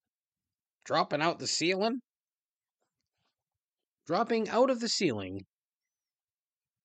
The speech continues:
in the middle of the Musk-Zuck battle. God, I need a,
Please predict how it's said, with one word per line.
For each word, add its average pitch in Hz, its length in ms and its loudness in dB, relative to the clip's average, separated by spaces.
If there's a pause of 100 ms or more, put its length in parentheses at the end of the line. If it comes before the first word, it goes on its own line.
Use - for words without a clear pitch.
(800)
in 107 120 -12
the 104 60 -10
middle 131 220 -2
of 110 120 -6
the 95 300 -6 (760)
Musk-Zuck 107 1080 -6 (560)
battle. 85 600 -6 (2500)
God, - 260 -20
I 101 80 -14
need 110 180 -8
a, 98 100 -8